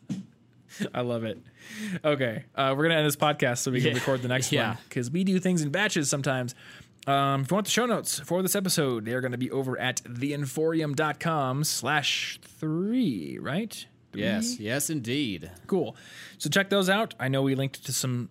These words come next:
Speaker 2: things, or I mentioned some things, and then Guillermo will link to them. I didn't link to them. Uh, and you can subscribe if you haven't done so already. We are on Spotify, Apple Podcasts, Google Podcasts, and all kinds of other cool things.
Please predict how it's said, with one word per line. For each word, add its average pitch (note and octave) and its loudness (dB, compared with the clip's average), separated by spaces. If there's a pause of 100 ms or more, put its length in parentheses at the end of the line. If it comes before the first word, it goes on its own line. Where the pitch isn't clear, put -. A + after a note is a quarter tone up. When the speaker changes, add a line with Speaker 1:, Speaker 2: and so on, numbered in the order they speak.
Speaker 2:
things, C3+ -2
or A2+ -2
I A2+ -2
mentioned A#2 -4
some A2 -6
things, A2+ -6
and G#2+ -8
then G#2+ -6
Guillermo A2 -4
will G#2 -6
link G2+ -6
to - -16
them. G#2 -4 (240)
I A2+ -4
didn't G#2+ -4
link A2 -10
to - -16
them. A2 -6 (480)
Uh, B2+ 2
and C3+ 0
you E3 4
can E3+ 0
subscribe G#3+ 0
if C#3 -4
you C3 0
haven't C#3+ 0
done F3 0
so F3 2
already. E3+ 2
We F3 0
are D#3+ 2
on B2+ -2
Spotify, C3 -2
Apple D3 -4
Podcasts, D3 -2
Google E3 0
Podcasts, D#3 0 (400)
and C#3 2
all F#3+ 4
kinds G#3 4
of E3+ 2
other G3 4
cool F#3+ 2
things. F3+ 0